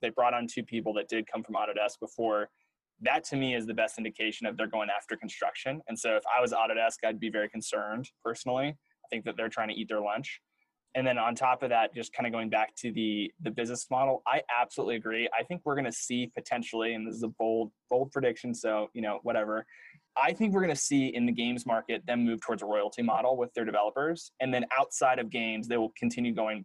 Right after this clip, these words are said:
a per seat fee, which is more standard, right? 'Cause they have to get the upside, especially with the changes in the I D F A, which I know we're gonna talk about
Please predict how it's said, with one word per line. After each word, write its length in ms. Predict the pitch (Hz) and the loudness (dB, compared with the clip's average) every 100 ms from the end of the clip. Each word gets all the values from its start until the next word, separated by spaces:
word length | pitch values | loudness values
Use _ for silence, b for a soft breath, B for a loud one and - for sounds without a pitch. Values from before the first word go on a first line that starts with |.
| - | -8
a 40 | |
per 240 | - 120 113 | -4 -2 -2
seat 260 | - 107 | -2 -6
fee, 220 | - 117 104 | -2 -2 -2
which 180 | 101 | -4
is 100 | 107 | -6
more 120 | 107 104 | -6 -4
standard, 500 | - 107 101 98 - b b b _ | -4 -4 -4 -6 -8 b b b _
right? 240 | 110 113 - _ | 0 0 -4 _
'Cause 140 | 147 135 | 0 2
they 120 | 165 | 2
have 300 | - 151 165 | 2 -2 -2
to 80 | 151 | -2
get 120 | 143 | 0
the 120 | - | 2
upside, 460 | 131 127 131 113 110 | 2 4 4 4 4
especially 460 | 107 - 117 127 | 0 0 0 0
with 120 | 113 110 | -2 -2
the 80 | |
changes 400 | 110 - 117 113 | -4 -4 -4 -2
in 60 | 107 | -2
the 80 | 104 | -2
I 60 | |
D 120 | 104 101 | 0 -2
F 140 | - | 2
A, 160 | 135 127 | 2 2
which 180 | 117 | 0
I 40 | 120 | -2
know 60 | 110 | -2
we're 60 | |
gonna 100 | 104 | 0
talk 220 | - 110 | 2 2
about 200 | 113 101 | 2 2